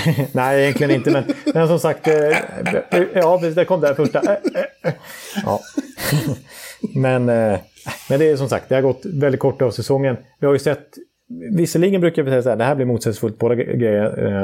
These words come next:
eh, jag kommer in på nu. Men att dels är det jobbigt att få en riktigt tung, det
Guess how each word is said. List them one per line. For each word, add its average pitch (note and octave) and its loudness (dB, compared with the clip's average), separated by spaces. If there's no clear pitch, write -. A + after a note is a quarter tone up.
eh, A#2 -2
jag G#2+ -2
kommer G2+ -2
in G2 -2
på G#2 -2
nu. A2 -2
Men A2+ 0
att G#2+ -4
dels E3 0
är D3 0
det C3+ 0
jobbigt C#3 0
att A#2+ -6
få B2 0
en A#2+ 0
riktigt - -4
tung, D3+ 0
det D3+ 0